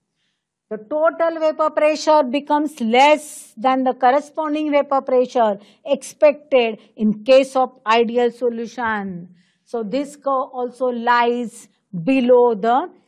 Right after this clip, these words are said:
ideal curve. Next point is colligative properties of non-electrolyte solution. See here,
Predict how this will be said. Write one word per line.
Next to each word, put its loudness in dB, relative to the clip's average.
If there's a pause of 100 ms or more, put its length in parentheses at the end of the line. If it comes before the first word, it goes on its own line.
(220)
ideal -2
curve. -12 (1200)
Next -8
point -6
is -6 (360)
colligative -4
properties -8 (260)
of -2 (360)
non-electrolyte -4 (180)
solution. -8 (340)
See -10
here, 0